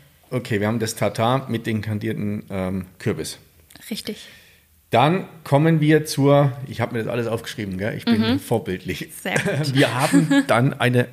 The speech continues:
Speaker 1: Maronenschaumsuppe.
Speaker 2: Ja, richtig. Ähm, ganz klassisch, eine meiner wirklich heißen Favoriten in, in der Winterzeit, mag ich einfach total gerne. Äh, heiße Maroni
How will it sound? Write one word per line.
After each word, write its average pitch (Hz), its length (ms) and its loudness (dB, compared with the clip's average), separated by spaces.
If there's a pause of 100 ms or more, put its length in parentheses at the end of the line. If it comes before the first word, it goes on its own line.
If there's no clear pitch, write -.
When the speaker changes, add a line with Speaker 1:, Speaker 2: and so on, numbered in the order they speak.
(100)
Speaker 1:
Maronenschaumsuppe. 107 1700 2 (200)
Speaker 2:
Ja, - 100 -2 (1400)
richtig. 208 420 -6 (340)
Ähm, 220 400 2
ganz 226 280 -2
klassisch, 254 680 0 (240)
eine 220 220 0
meiner 208 640 -2
wirklich 220 640 -6 (120)
heißen 233 300 0
Favoriten 220 640 -4
in, 202 260 -4
in 214 140 -4
der 202 140 -4
Winterzeit, 208 640 -6
mag 208 220 -6
ich - 140 -16
einfach 196 220 -10
total 202 360 -6
gerne. 208 360 -4 (840)
Äh, 214 260 2
heiße 240 340 0
Maroni 247 580 4